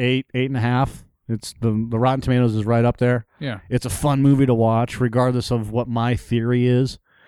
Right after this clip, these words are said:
Speaker 1: It's a fun movie to watch. Um, everything about it screams Indiana Jones, and that's what, that's what people don't get, is that if you see s-,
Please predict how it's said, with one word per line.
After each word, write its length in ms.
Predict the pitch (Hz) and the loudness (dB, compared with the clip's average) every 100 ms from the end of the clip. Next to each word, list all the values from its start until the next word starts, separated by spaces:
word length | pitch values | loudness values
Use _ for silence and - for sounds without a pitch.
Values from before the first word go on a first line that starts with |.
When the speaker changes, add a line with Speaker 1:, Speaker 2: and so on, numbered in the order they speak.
| - - | -20 -6
Speaker 1:
It's 100 | 110 | -4
a 40 | 107 | -2
fun 260 | - 139 | 2 4
movie 240 | 147 139 135 | 4 4 4
to 80 | 120 | 2
watch. 520 | 110 113 120 - 113 - _ _ _ - | 2 2 0 -2 -12 -18 _ _ _ -2
Um, 540 | 117 117 107 101 92 - - _ | 2 2 0 -2 -4 -10 -18 _
everything 420 | 135 147 160 160 | 0 2 2 2
about 360 | 151 131 131 135 | 2 2 2 2
it 180 | 139 139 _ | 0 -2 _
screams 1040 | - - - 131 135 139 135 131 - - - | -8 -8 -2 0 4 4 4 2 -2 -10 -8
Indiana 460 | 120 117 123 127 123 | 0 2 2 2 0
Jones, 540 | 120 123 123 131 - - | 2 2 2 0 -4 -6
and 180 | 123 | -2
that's 300 | 127 131 - | 0 -2 -2
what, 340 | 131 127 139 139 _ _ _ _ _ | -4 0 0 0 _ _ _ _ _
that's 180 | - 147 | 2 2
what 100 | 170 | 4
people 240 | 175 175 170 | 2 2 4
don't 240 | 165 151 | 2 2
get, 260 | 170 135 95 _ | 0 -2 -6 _
is 220 | 131 127 | 0 2
that 280 | 123 120 123 | 2 0 0
if 200 | 147 113 | 0 0
you 100 | 135 | 0
see 420 | 160 - 190 190 | 0 -2 0 2
s-, 160 | 175 - | 0 -4